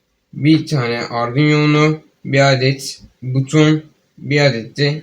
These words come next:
on K'lık direnç, bir adet bir board. Burada iki adet yazmış ama bir adet yeterli oluyor arkadaşlar.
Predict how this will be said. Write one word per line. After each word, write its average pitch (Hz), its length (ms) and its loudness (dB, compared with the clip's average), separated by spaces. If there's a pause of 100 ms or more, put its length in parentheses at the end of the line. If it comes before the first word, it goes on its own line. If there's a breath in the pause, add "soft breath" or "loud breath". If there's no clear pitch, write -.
(140)
on 143 220 2
K'lık 113 640 -6
direnç, 143 600 -2 (800 soft breath)
bir 147 240 2
adet 143 400 0
bir 135 400 2
board. 135 240 -4 (220)
Burada 131 320 -2
iki 131 420 -4
adet 120 380 -4
yazmış 117 500 -10
ama 135 280 -2
bir 131 120 2
adet 127 360 -4
yeterli 123 420 -4
oluyor 123 280 -4
arkadaşlar. 117 800 -6